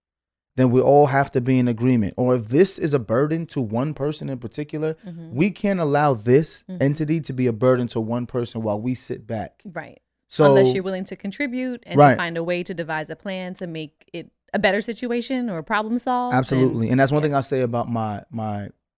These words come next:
Speaker 1: well, that side of the family is my father's side of the family, but my
Speaker 2: Mm-hmm.
Speaker 1: grandfather was big on teaching financial, uh, acumen.
Speaker 2: Yeah.
Speaker 1: Well, and, well, in,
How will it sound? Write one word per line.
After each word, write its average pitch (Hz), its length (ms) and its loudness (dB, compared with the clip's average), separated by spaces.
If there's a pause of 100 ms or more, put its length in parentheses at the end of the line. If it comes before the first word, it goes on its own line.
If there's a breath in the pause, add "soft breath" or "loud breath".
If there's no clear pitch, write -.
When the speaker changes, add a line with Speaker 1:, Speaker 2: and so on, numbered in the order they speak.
(600)
Speaker 1:
well, 120 120 -2
that 135 200 4
side 123 220 2
of 117 60 -2
the 113 60 0
family 113 380 -2
is 104 100 -6
my 101 320 -4 (300)
father's 117 360 2
side 117 160 -6
of 104 60 -4
the 101 60 -6
family, 104 320 -6
but 101 120 -2
my 127 120 4
Speaker 2:
Mm-hmm. 123 80 -4
Speaker 1:
grandfather 131 560 0 (320 soft breath)
was 117 160 -2
big 120 320 2
on 110 100 -2
teaching 113 320 -6
financial, 110 520 -2 (160)
uh, 107 280 0
acumen. 101 640 -2
Speaker 2:
Yeah. 160 200 -12
Speaker 1:
Well, 104 120 -2
and, 135 300 0
well, 127 160 6
in, 123 320 0